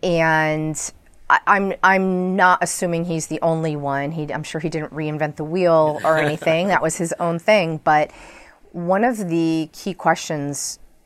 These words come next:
Speaker 1: uh, we are all asked in our lives, um,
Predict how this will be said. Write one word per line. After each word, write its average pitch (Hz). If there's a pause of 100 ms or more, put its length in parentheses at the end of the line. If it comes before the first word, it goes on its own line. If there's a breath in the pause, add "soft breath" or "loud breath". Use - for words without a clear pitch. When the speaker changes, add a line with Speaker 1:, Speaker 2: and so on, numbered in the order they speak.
(240)
Speaker 1:
uh, 139
we 151
are 160
all 208
asked -
in 139
our 131
lives, 117 (100)
um, 139